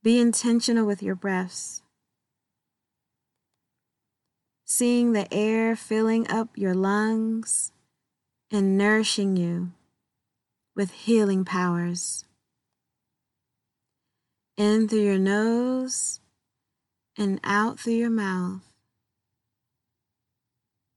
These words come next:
As you focus more on your breath, notice your body begin to relax even more. Your face,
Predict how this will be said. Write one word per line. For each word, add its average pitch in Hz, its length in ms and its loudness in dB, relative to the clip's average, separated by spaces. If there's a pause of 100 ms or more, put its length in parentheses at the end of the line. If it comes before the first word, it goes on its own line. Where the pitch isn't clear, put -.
(960)
As 220 180 0
you 254 120 -2
focus 247 560 -4
more 226 360 -2
on 220 120 -2
your 208 120 -2
breath, 202 520 -6 (1800)
notice 220 540 -2
your 214 100 -4
body 190 720 -4
begin 190 340 -6
to 196 160 -6
relax 185 840 -4 (100)
even 202 340 -4
more. 180 460 -8 (2500)
Your 202 120 -6
face, 214 840 -4